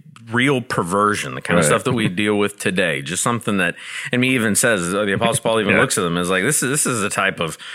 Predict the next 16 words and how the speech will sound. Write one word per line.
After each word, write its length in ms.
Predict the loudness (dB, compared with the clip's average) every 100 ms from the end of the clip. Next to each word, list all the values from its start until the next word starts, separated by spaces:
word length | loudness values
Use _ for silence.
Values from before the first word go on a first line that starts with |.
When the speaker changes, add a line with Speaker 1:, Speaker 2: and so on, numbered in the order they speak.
| -8
Speaker 1:
perversion 560 | -4 0 2 2 2 0
that 140 | 0
even 200 | 0 0
unbelievers 800 | 0 0 0 0 0 0 -2 -4
don't, 400 | -2 -2 -2 -2 -2
don't 200 | -2 -2
even 320 | -4 -4 -4
do. 280 | -4 -4 -4
How, 320 | -2 -2 -2
how, 240 | -2 -2
how 160 | -2 -2
could 220 | -2 -2
you 180 | -2 -2
be 180 | 0 -2
doing 380 | 0 0 0
it?" 80 | -2